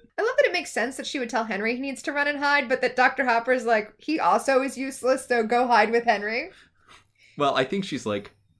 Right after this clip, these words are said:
Speaker 2: meat shield. <laughs>
Speaker 1: Giant ginger meat shield.
Speaker 2: So Regina is like, "It's time for round two," and Zelena's like, "Uh, have you not been paying attention?" Eye roll, and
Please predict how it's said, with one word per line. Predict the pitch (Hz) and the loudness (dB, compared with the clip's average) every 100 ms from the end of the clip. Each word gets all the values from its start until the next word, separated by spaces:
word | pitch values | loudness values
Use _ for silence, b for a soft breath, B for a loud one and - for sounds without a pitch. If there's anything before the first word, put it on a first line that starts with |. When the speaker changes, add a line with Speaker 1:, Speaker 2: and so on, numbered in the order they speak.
| _ _ 135 | _ _ -18
Speaker 2:
meat | 120 101 104 - | -10 -8 -8 -10
shield. | - 92 - - - - | -12 -10 -8 -8 -10 -10
<laughs> | |
Speaker 1:
Giant | 240 285 302 339 302 220 | 2 4 4 2 -2 -6
ginger | 277 262 277 269 | -6 -4 -2 -2
meat | 226 220 214 | -4 -8 -8
shield. | - 196 127 85 - - _ b b b b b b b b b | -8 -6 -4 -6 -12 -20 _ b b b b b b b b b
Speaker 2:
So | - - 127 123 | -8 0 0 0
Regina | 120 110 110 107 | -2 -2 0 0
is | 107 - | -2 -4
like, | 98 98 - | -6 -6 -10
"It's | 123 113 | -8 -6
time | - 160 139 | -2 -2 0
for | 147 | 2
round | 135 135 127 | 4 4 2
two," | - 127 | 4 4
and | 120 113 | 4 0
Zelena's | 117 110 107 110 | -2 -2 -4 -2
like, | 101 104 - _ - | -4 -4 -10 _ -2
"Uh, | 123 123 120 117 117 - - | 4 6 8 6 4 0 -6
have | - 107 | -8 -4
you | 120 | -2
not | 120 147 | -2 -4
been | 131 | -6
paying | 127 123 | -2 -2
attention?" | 117 113 107 123 120 127 _ _ _ - - | -2 -2 -4 -2 -2 -2 _ _ _ -16 -4
Eye | 104 101 | -2 0
roll, | 101 101 101 104 - | 0 0 -2 -4 -8
and | 101 | -8